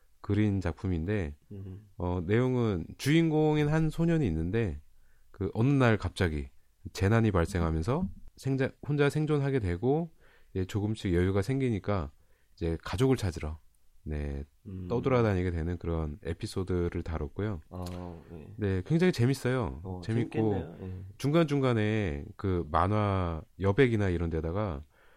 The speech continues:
Speaker 1: 어, 여러 가지 도구 만드는 법이라든가,
Speaker 2: 아.
Speaker 1: 네, 뭐 갓 잡은 생고기를
Speaker 2: 네.
Speaker 1: 오래 보관하는 방법,
Speaker 2: 네.
Speaker 1: 그럴 때는 뭐, 그 이렇게 말로 말하는 것보다는 이제
Speaker 2: 그림으로,
Speaker 1: 그림으로 하는 게
Speaker 2: 네,
Speaker 1: 훨씬
Speaker 2: 그렇죠.
Speaker 1: 더 잘 되잖아요.
Speaker 2: 맞죠. 예.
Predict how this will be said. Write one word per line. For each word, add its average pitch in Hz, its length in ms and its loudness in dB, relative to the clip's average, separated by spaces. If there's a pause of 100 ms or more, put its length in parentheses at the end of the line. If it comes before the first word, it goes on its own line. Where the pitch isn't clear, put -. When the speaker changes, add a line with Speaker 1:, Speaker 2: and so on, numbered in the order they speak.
(220)
Speaker 1:
어, 87 220 -4
여러 101 180 0
가지 95 100 -2
도구 143 300 2
만드는 98 460 2
법이라든가, 80 760 -6 (140)
Speaker 2:
아. 107 680 -2 (100)
Speaker 1:
네, 80 340 -2
뭐 90 300 -2
갓 - 160 -4
잡은 131 260 2
생고기를 160 760 0
Speaker 2:
네. 95 260 -6 (300)
Speaker 1:
오래 117 240 4
보관하는 95 560 2
방법, 82 380 0
Speaker 2:
네. 95 260 -8 (320)
Speaker 1:
그럴 104 200 0
때는 101 240 0
뭐, 82 420 -2 (500)
그 82 200 -4 (140)
이렇게 98 300 -2
말로 113 720 4 (480)
말하는 123 380 2
것보다는 87 600 -2
이제 80 100 -4
Speaker 2:
그림으로, 110 180 2
Speaker 1:
그림으로 143 380 6
하는 131 240 2
게 107 120 2
Speaker 2:
네, 80 100 0 (120)
Speaker 1:
훨씬 196 260 2
Speaker 2:
그렇죠. 90 300 0
Speaker 1:
더 - 20 -10
잘 90 220 -6
되잖아요. 90 580 -4
Speaker 2:
맞죠. 82 160 -12
예. 92 40 -14